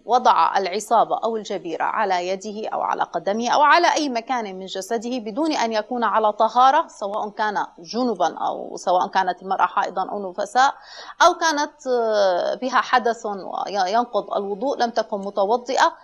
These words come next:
فوضعتها على غير طهارة، ليس عليها عند الحنفية ولا عند المالكية أن تعيد صلاتها فيما بعد، ومسحها على الجبيرة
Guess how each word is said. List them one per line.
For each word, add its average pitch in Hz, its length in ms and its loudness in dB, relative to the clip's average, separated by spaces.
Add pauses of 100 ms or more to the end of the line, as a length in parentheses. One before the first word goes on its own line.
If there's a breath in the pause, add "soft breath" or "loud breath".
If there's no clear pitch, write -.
(200 loud breath)
فوضعتها 226 680 2
على 180 420 0 (160)
غير 294 360 0
طهارة، 269 680 0 (280 soft breath)
ليس 247 220 0
عليها 214 320 2
عند 196 200 -4
الحنفية 190 520 -4
ولا 202 220 0
عند 180 240 -4
المالكية 180 680 -4
أن 208 140 -6
تعيد 185 300 -2
صلاتها 175 520 -2
فيما 170 280 -10
بعد، 226 320 2
ومسحها 202 580 -6
على 185 560 0
الجبيرة 175 580 -4